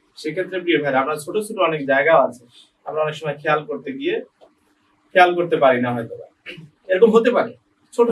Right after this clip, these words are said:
ছোট বিষয়গুলো, ক্ষুদ্র ক্ষুদ্র বিষয়গুলো। তো সেই বিষয়গুলো আমাদেরকে খেয়াল করতে হবে। যেমন মনে করেন পর্দার বিষয়, অনেক ক্ষেত্রে ছোট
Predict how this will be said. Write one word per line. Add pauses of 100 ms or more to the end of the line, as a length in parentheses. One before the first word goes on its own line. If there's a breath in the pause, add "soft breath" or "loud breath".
ছোট (140)
বিষয়গুলো,
ক্ষুদ্র
ক্ষুদ্র (100)
বিষয়গুলো। (720)
তো
সেই
বিষয়গুলো
আমাদেরকে
খেয়াল
করতে
হবে।
যেমন (120)
মনে
করেন (120)
পর্দার
বিষয়, (160)
অনেক
ক্ষেত্রে
ছোট